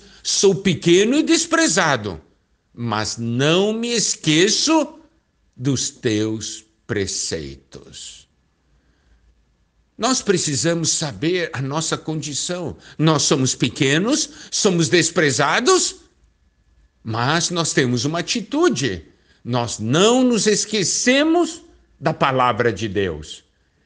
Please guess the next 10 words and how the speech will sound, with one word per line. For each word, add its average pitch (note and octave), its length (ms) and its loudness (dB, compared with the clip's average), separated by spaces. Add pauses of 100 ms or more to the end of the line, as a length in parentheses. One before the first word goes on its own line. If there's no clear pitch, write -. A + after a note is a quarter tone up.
(1080)
E F#2+ 160 -4
é G2+ 140 2
isso A#2+ 720 0 (480)
que E3+ 100 -2
vai A#2+ 320 0
nos B2 240 -2
dar G#2+ 240 -4
força, B2+ 800 0 (540)
e E3+ 260 6
isso A2+ 480 -2